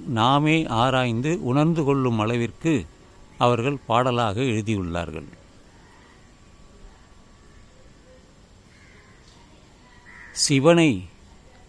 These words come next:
சிவன்தான் கடவுள் என்று நம்பியவர் ராமலிங்க அடிகளார். அவர் கடைசியில் தன்னுடைய ஆறாம் திருமுறையில்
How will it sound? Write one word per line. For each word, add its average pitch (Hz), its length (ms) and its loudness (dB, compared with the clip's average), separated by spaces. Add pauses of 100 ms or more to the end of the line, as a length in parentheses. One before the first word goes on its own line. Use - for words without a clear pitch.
(1300)
சிவன்தான் 156 720 2
கடவுள் 139 400 2
என்று 117 360 -2 (460)
நம்பியவர் 117 580 -2
ராமலிங்க 117 400 0
அடிகளார். 90 460 -6 (1700)
அவர் 127 320 0
கடைசியில் 135 580 0 (480)
தன்னுடைய 120 420 -2 (2250)
ஆறாம் 139 500 4
திருமுறையில் 117 680 -2